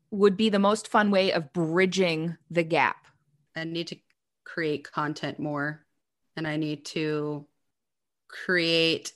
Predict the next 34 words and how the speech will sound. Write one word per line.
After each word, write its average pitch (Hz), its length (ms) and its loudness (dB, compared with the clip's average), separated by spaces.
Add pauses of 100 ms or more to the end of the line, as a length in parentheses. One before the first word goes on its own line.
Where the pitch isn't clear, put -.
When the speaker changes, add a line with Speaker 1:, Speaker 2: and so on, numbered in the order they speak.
(120)
Speaker 2:
a 160 460 2
call 165 300 2
to - 260 -8
action 151 420 0
on 151 200 -4
every 156 640 -4
single 143 380 -4
post, 143 580 -6
even 196 460 0
if 190 220 0
there's 202 240 -4
a, 185 180 -2
I, - 140 -2
this 190 240 -4
is 208 80 -10
what 214 100 0
I 208 60 2
tell 220 200 4
everybody. 185 380 2
I 156 80 2
tell, 170 280 -2 (380)
doesn't 277 260 4
matter 302 220 8
if 285 100 2
one 285 220 6
person 285 380 2
or 226 100 4
two 226 240 -2
thousand 247 400 4
people 247 240 0
are 233 100 2
watching 226 340 2
you, 190 180 2
still 175 440 -2